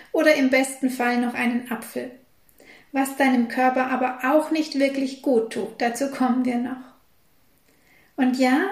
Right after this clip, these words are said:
es gibt tatsächlich Nahrungsmittel, die deinen Stress noch fördern können. Und das sind meist Dinge, die viele täglich in ihrer Ernährung haben und oft unbewusst nebenbei konsumieren.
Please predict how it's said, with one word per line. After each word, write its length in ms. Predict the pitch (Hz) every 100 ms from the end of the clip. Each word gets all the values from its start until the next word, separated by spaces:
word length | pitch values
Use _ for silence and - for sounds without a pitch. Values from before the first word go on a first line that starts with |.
| 427
es 140 | -
gibt 220 | 277 -
tatsächlich 680 | 262 254 - 302 311 330 -
Nahrungsmittel, 800 | 254 240 277 311 302 302 285 285
die 140 | 269
deinen 300 | 247 233 233
Stress 580 | 226 - 240 254 294 -
noch 220 | 277 262
fördern 640 | - - 247 233 220 226 226
können. 500 | 247 240 240 254 - -
Und 120 | 269
das 140 | 254 254
sind 220 | 285 269
meist 420 | 262 269 277 -
Dinge, 280 | 302 302 320 339 - - - -
die 100 | 240
viele 460 | - 302 285 277 -
täglich 520 | 262 277 302 302 294
in 140 | 269
ihrer 220 | 262 247
Ernährung 680 | 247 247 240 254 294 302 277
haben 280 | 269 269 277
und 200 | 277 -
oft 340 | 233 - -
unbewusst 760 | 311 311 311 285 294 294 - -
nebenbei 680 | 262 254 269 262 220 208 226
konsumieren. 960 | - 240 233 294 277 226 214 226 -